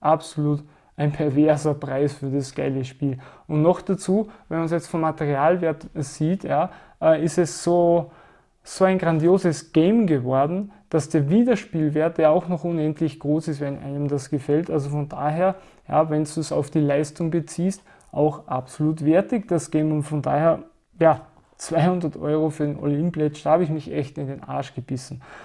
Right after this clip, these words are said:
Also, da sind wir dann auch schon bei der Zusammenfassung. Äh, wieso habe ich den All-In nicht? Ja, das lag einfach daran, weil du dir damals dann, du, ich hatte auch andere Kickstarter-Projekte und du denkst dir, „Boah, Company of Heroes, ja, es ist schon geil.“ Und es waren viele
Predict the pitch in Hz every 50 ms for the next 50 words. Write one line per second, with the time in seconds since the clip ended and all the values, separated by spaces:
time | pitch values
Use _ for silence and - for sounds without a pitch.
0 | - - - - 151 143 165 170 170 170 - - - - - - - - - -
1 | - _ _ _ _ _ - 175 175 170 214 208 202 208 214 208 208 202 202 -
2 | - 208 208 220 202 202 202 202 - 190 - - 175 180 202 202 202 - 185 190
3 | - - - 190 190 190 190 - - - - 165 170 165 165 165 165 165 160 -
4 | 196 208 202 196 196 180 - - 180 175 170 165 170 156 170 175 180 170 165 160
5 | 156 165 196 226 - - - _ _ - - _ _ _ - - 170 165 151 131
6 | 151 - 170 165 147 175 180 175 180 190 196 202 190 180 - 190 175 - - -
7 | 156 151 170 175 202 202 196 180 165 160 165 175 180 165 175 180 170 - 156 156
8 | 151 165 175 160 - - 165 160 151 151 165 156 156 - 156 143 - 160 156 151
9 | 151 147 139 - - 143 151 160 175 160 147 180 170 - - - 170 160 - 156
10 | 160 160 156 156 165 156 151 147 143 147 - 151 156 151 - - 143 123 143 156
11 | 156 160 160 147 - - 151 151 147 160 156 156 151 135 - - 156 156 156 147
12 | 143 - 151 156 143 139 139 - - 143 139 127 - 127 135 151 160 165 151 135
13 | - 151 147 143 139 - - 170 170 170 165